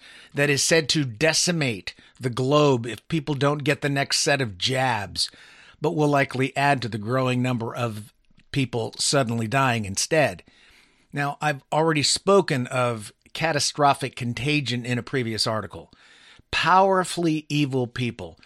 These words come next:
show no signs of letting up, attempting to force their will on the world. I mean, really, who can blame them?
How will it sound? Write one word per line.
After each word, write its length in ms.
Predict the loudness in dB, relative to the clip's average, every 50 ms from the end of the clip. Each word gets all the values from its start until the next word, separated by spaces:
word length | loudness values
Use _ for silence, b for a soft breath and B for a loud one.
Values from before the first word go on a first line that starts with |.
| B B B B
show 320 | -6 -2 2 2 2 2
no 320 | 2 2 2 2 4 4 4
signs 680 | 2 2 2 2 2 2 2 0 0 -2 -2 -4 -6 b b b b b -4
of 200 | -4 -2 -2 -2
letting 380 | -2 -2 0 0 0 0 0 0
up, 240 | 0 -2 -4 -4
attempting 460 | -8 -8 -6 -4 -4 -4 -4 -4 -4 -4
to 100 | -4 -6
force 380 | -4 -4 -2 -2 -2 -2 -2 -4
their 380 | -6 -2 2 2 4 4 4
will 480 | 4 4 6 6 4 4 2 -2 -8 b b b b b -4
on 160 | -2 -2 0
the 80 | 0
world. 400 | 0 0 0 0 0 -2 -4 -8 B B B B B
I 80 | -2
mean, 220 | 0 2 2 2 4
really, 280 | 6 6 6 6 4
who 220 | 2 0 -2 0 0
can 180 | 0 0 0
blame 520 | 2 0 0 2 2 2 2 2 2 2 2
them? 460 | 0 0 -2 -2 -4 -6 -6 -8 B